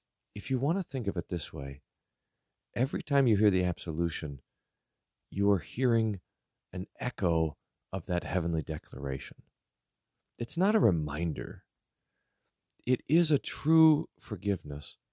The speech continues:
but it's based one hundred percent on the work that Christ has done on the cross.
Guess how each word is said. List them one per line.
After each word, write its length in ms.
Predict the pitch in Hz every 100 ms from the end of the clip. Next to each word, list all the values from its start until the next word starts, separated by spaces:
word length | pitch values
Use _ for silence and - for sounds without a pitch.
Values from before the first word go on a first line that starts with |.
| _ _ _ _ _ -
but 140 | 123
it's 220 | 135 - - _
based 420 | - 139 165 - 117
one 320 | 104 147 185
hundred 260 | 165 156
percent 500 | - 110 - 95 82 -
on 160 | 87 82
the 100 | 78
work 360 | 71 95 - -
that 200 | 82 _ -
Christ 360 | - 87 -
has 120 | 76
done 200 | - 76
on 60 | 71
the 80 | 69
cross. 540 | - 65 - - -